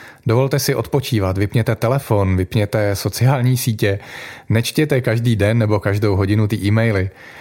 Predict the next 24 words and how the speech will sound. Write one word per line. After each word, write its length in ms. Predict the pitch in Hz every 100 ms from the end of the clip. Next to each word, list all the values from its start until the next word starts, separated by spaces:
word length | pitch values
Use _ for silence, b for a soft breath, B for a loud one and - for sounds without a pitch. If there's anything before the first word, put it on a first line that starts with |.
| B B
Za 120 | - 104
celý 320 | 139 131 117
rok 200 | 117 117
toho 220 | 120 113
bylo 200 | 107 107
tolik, 500 | - 107 101 95 -
bylo 260 | 104 101 98
toho 260 | 104 101 95
prostě 440 | 98 92 - 95
spousta. 800 | 87 - _ - 104 101 - 85 92 B B B B B B B B B -
Hodně 260 | 120 147 139
spěte. 500 | - 127 - 92 107 101 B
Dovolte 360 | 117 135 170 170
si 360 | - 151 127 -
jít 160 | 123
brzo 420 | 113 104 117 120 127
spát, 500 | - 107 113 131 117
dovolte 400 | 98 107 104 104
si 140 | 120
se 160 | 117 120
ráno 300 | 110 123 110
válet 320 | 110 123 104
v 40 |
posteli, 580 | - 113 - 143 123 104